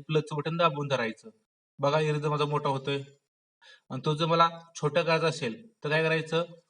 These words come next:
कंट्रोलनं बटन दाबून धरायचं आणि मायनस बटन दाबून धरायचं. त्यानं काय होतं, इरेजर छोटा होतो. प्लसनं काय होतं, बघा प्लस दाबून धरले काय झाला, मोठा होतो आणि मायनसनं छोटा होतो. इरेजरनं आपण काय आपलं हवं ते आपण इथून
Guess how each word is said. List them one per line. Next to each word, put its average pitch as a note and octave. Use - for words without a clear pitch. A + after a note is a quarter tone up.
कंट्रोलनं D#3
बटन C#3
दाबून D3+
धरायचं D3+
आणि F3+
मायनस F#3
बटन C3
दाबून A#2
धरायचं. G2+
त्यानं D3
काय D#3
होतं, D#3
इरेजर D3
छोटा D3
होतो. G#2+
प्लसनं D3
काय D#3+
होतं, F3
बघा C3
प्लस C#3+
दाबून D3
धरले D3
काय D3+
झाला, D#3
मोठा D#3
होतो D#3
आणि C3+
मायनसनं C#3+
छोटा F3
होतो. G#2+
इरेजरनं C#3
आपण D3
काय D3
आपलं C#3+
हवं C#3
ते D3+
आपण C#3+
इथून F3